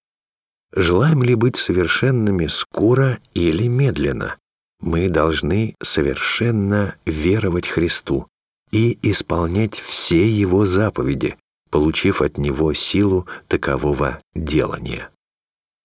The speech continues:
И это значит не то, чтобы мы обязаны исполнять каждую заповедь одну за другою, но частные совокуплять воедино.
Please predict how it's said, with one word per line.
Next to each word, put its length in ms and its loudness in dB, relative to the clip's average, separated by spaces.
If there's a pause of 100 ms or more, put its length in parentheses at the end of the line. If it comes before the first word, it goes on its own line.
И 80 -2
это 300 2
значит 480 0
не 180 0
то, 320 2
чтобы 320 0
мы 280 0 (100)
обязаны 720 0
исполнять 640 -2
каждую 640 0
заповедь 600 0 (340)
одну 440 0
за 120 2
другою, 600 4 (400)
но 240 2
частные 880 0
совокуплять 840 0
воедино. 720 0